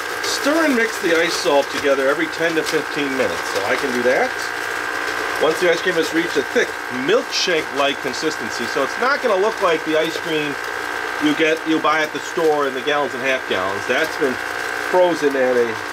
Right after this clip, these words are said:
lower temperature. Now, when that's all done, then I'm gonna come in and get this piece in. So this, they say, locks in. Let's see how that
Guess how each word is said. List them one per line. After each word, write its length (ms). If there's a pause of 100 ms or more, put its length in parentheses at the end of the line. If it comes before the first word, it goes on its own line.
(500)
lower 400
temperature. 480 (880)
Now, 320
when 120
that's 280
all 160
done, 320
then 120
I'm 160
gonna 200
come 240
in 240 (640)
and 160
get 240
this 480 (560)
piece 320
in. 200 (2000)
So 160
this, 560 (400)
they 80
say, 240
locks 400
in. 240
Let's 240
see 160
how 160
that 140